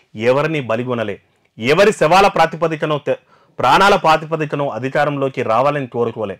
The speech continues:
తెలంగాణ ప్రయోజనాల దృష్ట్యా కేటీఆర్, హరీష్ రావు దీక్ష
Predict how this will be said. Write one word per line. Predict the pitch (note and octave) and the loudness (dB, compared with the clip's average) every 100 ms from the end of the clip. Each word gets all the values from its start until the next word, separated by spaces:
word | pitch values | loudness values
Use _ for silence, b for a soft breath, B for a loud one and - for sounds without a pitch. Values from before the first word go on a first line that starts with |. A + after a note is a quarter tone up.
| _ _ _ _ _ - | _ _ _ _ _ 0
తెలంగాణ | D#3 F#3+ G3+ G3+ | 2 4 4 4
ప్రయోజనాల | D#3+ E3 F3 E3+ D#3+ | 2 2 2 0 0
దృష్ట్యా | D#3 C#3 - F#3+ - b b _ C#3+ | -2 -6 -4 -4 -4 b b _ -2
కేటీఆర్, | E3+ F3+ G3+ A3 A3+ - | 0 2 4 4 4 2
హరీష్ | C#3 F#3 - | 0 0 2
రావు | F#3 | 0
దీక్ష | D#3+ D#3+ | 0 -4